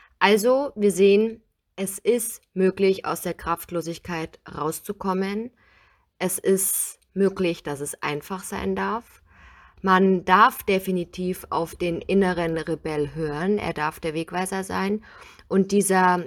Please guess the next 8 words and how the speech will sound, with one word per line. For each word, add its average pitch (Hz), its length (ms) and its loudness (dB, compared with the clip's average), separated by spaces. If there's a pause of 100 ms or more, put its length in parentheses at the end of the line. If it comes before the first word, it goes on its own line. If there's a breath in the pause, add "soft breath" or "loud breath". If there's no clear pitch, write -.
(120)
innere 233 360 0
Konflikt 208 600 -2 (200)
ist 190 300 0
definitiv 180 540 -2
ein 165 180 -4
Zeichen 165 340 -6
dafür, 175 600 -2 (960)
ja, 165 340 4